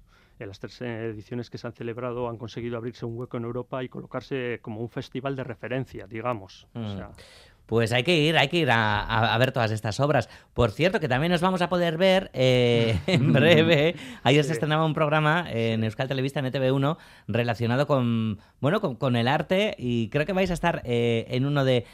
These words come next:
Speaker 2: de los programas de, bueno, contadnos vosotros, de Arimaren Margolariak, ¿verdad?
Speaker 1: Eso es, ayer se estrenaba Arimaren Margolariak,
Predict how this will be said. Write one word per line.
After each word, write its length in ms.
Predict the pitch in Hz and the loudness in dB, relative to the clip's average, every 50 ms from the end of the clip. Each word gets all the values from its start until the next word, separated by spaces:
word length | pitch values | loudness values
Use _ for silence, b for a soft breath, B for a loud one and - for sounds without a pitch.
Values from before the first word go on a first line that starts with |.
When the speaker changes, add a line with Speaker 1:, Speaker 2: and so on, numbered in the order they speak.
| B B _ | B B _
Speaker 2:
de 120 | 107 117 | -2 -2
los 140 | 117 117 - | -2 -2 -4
programas 360 | - 117 104 117 131 131 120 | -6 -6 -4 -2 -2 -2 0
de, 380 | 107 107 104 101 101 101 98 95 | 0 -2 -2 -2 -2 -4 -6 -4
bueno, 160 | 87 143 113 | -4 -4 -4
contadnos 420 | 98 117 117 117 156 156 165 156 135 | -4 -4 -4 -4 -4 -4 -4 -4 -4
vosotros, 360 | 135 117 117 110 107 98 92 | -4 -6 -6 -6 -6 -6 -6
de 100 | 95 92 | -4 -4
Arimaren 380 | 95 110 123 127 123 117 117 110 | -4 -2 -2 -4 -4 -4 -4 -4
Margolariak, 520 | 104 98 90 90 87 87 85 87 82 80 | -6 -6 -6 -6 -6 -6 -6 -8 -10 -8
¿verdad? 380 | 80 90 87 101 123 156 147 143 | -8 -6 -6 -6 -6 -6 -6 -6
Speaker 1:
Eso 380 | 139 135 123 - - 113 113 | -8 -8 -8 -8 -8 -8 -6
es, 160 | 117 113 - | -6 -8 -8
ayer 180 | - 107 117 120 | -8 -8 -8 -8
se 100 | - - | -10 -12
estrenaba 600 | 123 - 156 131 131 135 135 139 135 135 131 131 127 | -10 -8 -8 -6 -4 -4 -2 -2 -2 -2 -2 -4 -4
Arimaren 460 | - - 123 113 123 127 127 127 127 | -6 -8 -8 -8 -8 -8 -8 -8 -8
Margolariak, 800 | 123 123 123 120 117 123 120 123 123 120 127 131 139 143 151 147 | -8 -8 -10 -8 -6 -6 -4 -4 -4 -4 -4 -4 -4 -4 -6 -8